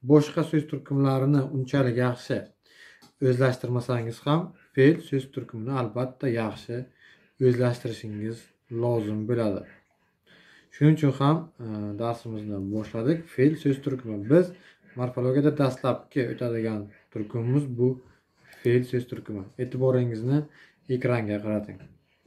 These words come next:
Harakat holatni anglatuvchi mustaqil so'zlar fe'l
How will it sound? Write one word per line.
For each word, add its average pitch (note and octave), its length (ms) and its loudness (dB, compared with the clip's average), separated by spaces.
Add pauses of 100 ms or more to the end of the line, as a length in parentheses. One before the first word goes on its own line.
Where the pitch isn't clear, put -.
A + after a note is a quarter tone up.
(800)
Harakat E3+ 420 6
holatni E3+ 480 4
anglatuvchi D3 720 2
mustaqil D3+ 800 2 (140)
so'zlar C3+ 520 2 (400)
fe'l D3 260 8